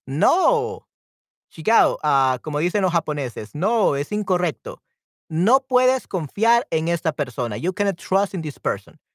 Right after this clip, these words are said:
No puedes confiar en esta persona. You cannot trust in this person. Es un cantamañanas. Ah, it's someone who exaggerates things and create false stories. It's a liar, basically. A compulsive liar. That's a cantamañanas, compulsive liar, basically. So it's not a metiche,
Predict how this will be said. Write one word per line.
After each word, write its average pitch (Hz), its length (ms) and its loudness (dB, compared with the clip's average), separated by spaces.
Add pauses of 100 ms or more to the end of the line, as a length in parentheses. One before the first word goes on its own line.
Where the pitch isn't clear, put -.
(200)
No 165 300 2
puedes 208 400 0
confiar 180 480 0
en 175 80 0
esta 156 200 -2
persona. 117 380 -4
You 165 140 -6
cannot 185 240 -2
trust 170 260 -2
in 165 80 -4
this 151 160 -8
person. 175 380 -2
Es - 100 -6
un 170 140 -4
cantamañanas. 180 960 -2 (500)
Ah, 160 220 4
it's 170 120 -6
someone 240 360 2
who 208 380 2
exaggerates 196 680 0
things 202 340 0
and 143 140 -4
create 160 340 -2
false 185 280 0
stories. 185 340 -2
It's 185 140 -2
a 175 80 4
liar, 170 400 4
basically. 123 460 -6
A 101 40 -6
compulsive 180 560 -2
liar. 135 420 0 (380)
That's 170 220 0
a 202 40 -2
cantamañanas, 160 680 0
compulsive 170 480 -2
liar, 139 320 0
basically. 98 500 -10 (580)
So 165 80 0
it's 202 140 -2
not 294 240 2
a 233 40 2
metiche, 156 360 -4